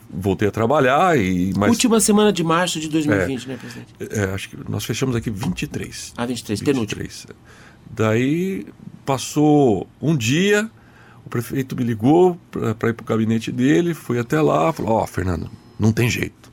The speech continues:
Speaker 1: vamos ter que fechar."
Speaker 2: Eita.
Speaker 1: Porque assim, assim, assim. E também a promotoria
Speaker 2: Sim.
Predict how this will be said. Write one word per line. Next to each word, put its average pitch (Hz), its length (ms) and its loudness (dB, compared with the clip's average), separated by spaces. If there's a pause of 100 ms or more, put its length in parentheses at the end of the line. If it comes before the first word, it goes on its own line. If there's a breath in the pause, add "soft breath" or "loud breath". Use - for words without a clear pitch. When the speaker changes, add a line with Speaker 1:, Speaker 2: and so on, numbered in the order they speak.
Speaker 1:
vamos - 180 -4
ter - 120 -2
que - 60 -18
fechar." - 400 -2 (320)
Speaker 2:
Eita. 78 380 -8
Speaker 1:
Porque 101 300 -2
assim, 160 520 -2
assim, 151 400 0
assim. 170 480 0 (520 loud breath)
E - 40 -8
também 101 320 2
a 104 60 2
promotoria 98 720 2 (240 loud breath)
Speaker 2:
Sim. 80 240 -12